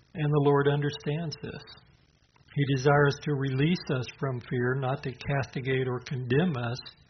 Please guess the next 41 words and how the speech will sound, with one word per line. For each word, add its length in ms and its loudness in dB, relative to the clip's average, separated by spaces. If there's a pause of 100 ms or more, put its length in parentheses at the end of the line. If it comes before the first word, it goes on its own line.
(560)
for 160 0
being 320 -2 (100)
fearful. 500 -4 (920)
Jesus' 540 -2
words 280 2
to 120 -2
his 200 2
apostles 520 2
are 220 2
a 100 0
mild 400 2
rebuke. 560 -2
"Why 160 2
are 180 0
you 240 -2 (160)
so 320 2
fearful?" 500 -2 (640)
It's 140 -20
not 160 -4
like, 280 -4
"Why 80 -2
are 120 2
you 160 0
afraid 380 0
at 120 -2
all?" 320 0
but, 140 -4
"How 220 -6
come 240 -8
you're 320 -8
afraid 460 -6
to 80 -6
this 200 -4 (240)
extent? 640 -4 (800)
How 300 0
is 340 2
it 180 0
that 140 -2
you 160 -2
have 260 -2
no 160 -4